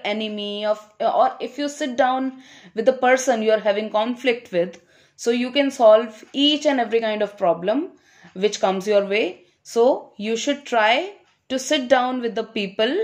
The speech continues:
who are having conflict with you and you should talk it out, and then there will be some solution. So this was the chapter about, and it gives us a very good message. And I will send you the question answers and, uh, bookwork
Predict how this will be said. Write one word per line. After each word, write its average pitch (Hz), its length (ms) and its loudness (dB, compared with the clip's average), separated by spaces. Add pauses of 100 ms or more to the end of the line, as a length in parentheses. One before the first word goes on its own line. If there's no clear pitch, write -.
(160)
who 233 220 0
are 220 140 2
having 202 300 -2
conflict 202 520 -6
with 180 180 -4
you 220 320 -4 (260)
and 214 220 -2
you 214 80 -6
should 262 340 -6
talk 262 280 0
it - 120 -4
out, 208 380 -4 (540)
and 202 260 -2
then 269 300 2
there 190 200 2
will 180 160 -6
be 208 220 -10
some 202 320 -6
solution. - 600 -12 (640)
So 214 720 0 (520)
this 233 220 0
was 269 180 6
the 285 100 4
chapter 254 380 0
about, 240 320 0
and 262 140 -2
it 220 220 -6
gives 214 240 -4
us 233 160 -4
a 233 60 -2
very 196 280 -4
good 220 200 -6
message. 208 600 -6 (580)
And 180 320 -2
I 185 220 2
will 226 160 -4
send 233 300 -4
you 269 240 -2
the 247 120 0
question 233 380 0
answers 233 460 -6
and, 226 260 -6
uh, 208 100 -4
bookwork 202 600 -4